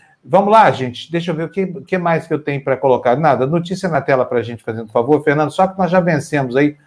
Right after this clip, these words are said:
Ah, peraí, Marcelo Manesch, que tá aí dando cinco reais, tá dizendo, "Fábio Florestan,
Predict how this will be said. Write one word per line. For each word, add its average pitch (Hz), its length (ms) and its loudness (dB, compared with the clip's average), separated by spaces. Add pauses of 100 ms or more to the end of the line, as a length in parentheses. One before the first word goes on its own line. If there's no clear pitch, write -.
(200)
Ah, 175 120 4
peraí, 160 280 6
Marcelo 156 600 4
Manesch, 143 500 0
que 143 80 -16
tá 120 160 0
aí 135 180 2
dando 131 240 -2
cinco 131 280 -12
reais, 131 240 0
tá 131 60 -8
dizendo, 123 260 -10
"Fábio 139 240 2
Florestan, 143 560 2